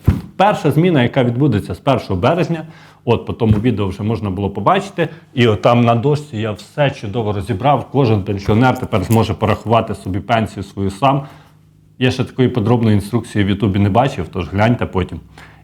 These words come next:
Індексація. Індексація пенсій і соціальних виплат, які прив'язані до пенсійної системи,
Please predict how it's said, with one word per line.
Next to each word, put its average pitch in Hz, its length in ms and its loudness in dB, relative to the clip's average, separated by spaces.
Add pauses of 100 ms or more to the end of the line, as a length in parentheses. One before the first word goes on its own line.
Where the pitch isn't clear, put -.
Індексація. 190 800 4
Індексація 170 720 2
пенсій 175 560 2
і 127 60 2
соціальних 127 600 0
виплат, 156 380 0 (760)
які 120 220 0
прив'язані 123 680 0 (320)
до 101 160 0
пенсійної 113 600 0
системи, 123 560 0